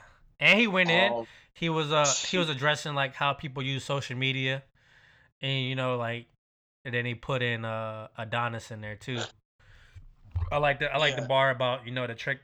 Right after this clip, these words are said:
Speaker 1: dreaming of going to Rome, and then when she gets there, she just trying to take pictures to please everybody else.
Speaker 2: Yeah, and that's when, that's what
Speaker 1: Yeah.
Speaker 2: happens. More, nine times out of ten, that's what happens.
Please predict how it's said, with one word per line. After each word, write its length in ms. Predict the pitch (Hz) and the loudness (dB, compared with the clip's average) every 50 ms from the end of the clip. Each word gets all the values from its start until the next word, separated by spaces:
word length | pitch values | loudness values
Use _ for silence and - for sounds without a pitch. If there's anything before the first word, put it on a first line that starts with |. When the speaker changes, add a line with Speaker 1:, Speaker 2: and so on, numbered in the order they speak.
| _ | _
Speaker 1:
dreaming 340 | 135 120 123 131 123 120 120 | -10 -6 -4 -4 -4 -2 -4
of 80 | 120 117 | -6 -4
going 200 | 123 123 120 117 | -4 -4 -4 -4
to 60 | 113 | -4
Rome, 400 | 110 113 117 117 117 117 113 113 | -4 -4 -4 -4 -4 -4 -6 -6
and 60 | 110 | -8
then 120 | 113 113 | -6 -6
when 100 | 117 117 | -6 -8
she 160 | - - 131 120 | -8 -6 -6 -4
gets 240 | 120 123 120 - - | -4 -4 -4 -4 -6
there, 260 | - 120 117 113 107 | -6 -6 -4 -4 -6
she 140 | - - 123 110 | -8 -8 -10 -10
just 360 | 117 113 107 - - - - _ _ _ _ _ _ _ _ - | -10 -12 -12 -12 -16 -18 -20 _ _ _ _ _ _ _ _ -14
trying 220 | - - 135 123 117 | -6 -2 -2 -2 -2
to 120 | 113 120 127 _ _ _ _ _ _ | -4 -8 -10 _ _ _ _ _ _
take 220 | - - 139 - - | -4 -4 -4 -4 -4
pictures 280 | - 135 - 123 117 | -6 -6 -6 -6 -8
to 80 | 117 120 | -8 -8
please 240 | - - 147 131 123 | -8 -6 -8 -6 -4
everybody 400 | 120 117 113 113 110 107 117 127 | -4 -6 -4 -6 -6 -4 -4 -4
else. 320 | 123 117 - - - - _ _ - - - - - _ _ _ _ - | -4 -4 -8 -14 -20 -20 _ _ -20 -20 -20 -20 -20 _ _ _ _ -8
Speaker 2:
Yeah, 300 | 196 190 180 156 123 - - _ _ | -4 -2 -2 -2 -2 -6 -12 _ _
and 160 | - 120 120 135 | -10 -8 -4 0
that's 300 | 143 147 160 156 - - | 0 2 2 2 0 -2
when, 200 | 139 135 139 135 | -2 -2 -2 0
that's 220 | 135 143 143 - | 0 -2 -2 2
what 140 | 160 147 151 | 0 2 4
Speaker 1:
Yeah. 60 | 180 202 220 | 4 4 4
Speaker 2:
happens. 300 | - 165 147 135 - - - 131 120 - _ - | 4 0 -2 -2 -4 -10 -14 -14 -14 -16 _ -10
More, 240 | - 120 123 123 117 - - _ _ - | -6 -4 -2 -2 -2 -4 -8 _ _ -6
nine 160 | 135 127 135 135 | -2 -2 0 0
times 220 | 143 135 135 131 | 0 0 0 2
out 100 | 127 131 | 2 2
of 60 | 127 127 | 2 0
ten, 200 | - 165 160 147 | 0 0 2 2
that's 140 | 127 120 | 0 -2
what 140 | 120 113 110 | -2 -4 -2
happens. 220 | 123 117 107 - | 0 -2 -2 -2